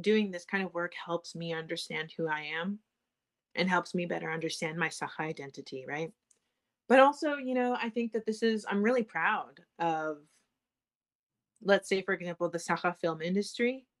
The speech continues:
You know, I've read all these articles, like, there was one in the New York Times, I think there was one in the Washington Post, like, these large, um, U S based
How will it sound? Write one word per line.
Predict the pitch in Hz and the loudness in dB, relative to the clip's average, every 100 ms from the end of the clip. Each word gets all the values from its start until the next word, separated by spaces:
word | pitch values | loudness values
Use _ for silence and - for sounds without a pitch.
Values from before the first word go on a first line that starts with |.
| - | 0
You | 202 | 2
know, | 196 | 4
I've | 180 185 | 4 6
read | 196 202 | 8 8
all | 190 190 | 8 4
these | 185 | -2
articles, | 160 170 - 165 165 165 | -4 -4 -2 -2 -2 -6
like, | 156 | -2
there | 180 | 0
was | 180 185 | 0 -2
one | 196 | -2
in | 190 | -2
the | |
New | 180 185 | 0 0
York | 170 - | 0 0
Times, | - 151 156 156 156 156 - | -6 -4 -2 -4 -6 -10 -10
I | 147 | -8
think | 170 170 | -6 -2
there | |
was | 165 165 | -2 -2
one | 165 | -4
in | 165 | -4
the | |
Washington | 151 151 - 165 165 - | -4 -6 -8 -8 -10 -6
Post, | 151 151 - | -4 -4 -2
like, | 151 - | -4 -2
these | 190 175 | -4 -2
large, | 175 175 196 196 190 - - _ _ _ _ _ _ - - | 0 4 6 4 2 -6 -10 _ _ _ _ _ _ -18 -2
um, | 170 175 160 165 165 - _ | 0 0 -2 -6 -10 -12 _
U | 190 196 | 4 6
S | 185 175 196 | 6 2 2
based | 175 165 165 - | 6 6 2 -8